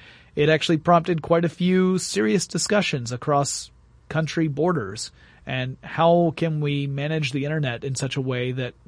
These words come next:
that obeys the law within certain jurisdictions while remaining an international communication protocol? It's a question we still ask ourselves today.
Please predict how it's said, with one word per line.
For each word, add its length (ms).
that 180
obeys 720
the 80
law 320
within 380
certain 320
jurisdictions 720
while 160
remaining 580
an 140
international 680
communication 680
protocol? 520
It's 240
a 80
question 460
we 100
still 300
ask 240
ourselves 520
today. 520